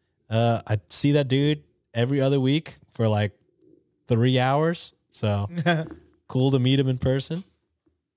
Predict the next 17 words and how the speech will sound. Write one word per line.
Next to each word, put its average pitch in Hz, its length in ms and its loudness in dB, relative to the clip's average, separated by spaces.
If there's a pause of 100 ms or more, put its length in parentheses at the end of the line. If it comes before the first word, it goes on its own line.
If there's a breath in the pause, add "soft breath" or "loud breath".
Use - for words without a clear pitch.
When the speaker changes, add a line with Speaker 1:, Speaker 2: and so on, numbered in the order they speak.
(480)
Speaker 1:
And, 120 280 0
uh, 131 480 0 (520)
yeah, 117 100 -2
we 120 120 0
ate 127 60 0
a 101 120 -4 (140)
ton 131 200 -2
of 98 100 -2
fucking 101 480 -6
good 95 180 -4
food. 98 300 -6 (260)
Speaker 2:
Oh 98 120 -20
my 92 120 -20 (100)
gosh. 92 420 -20
I 104 120 0
was, 98 420 -2
I'm 104 300 -6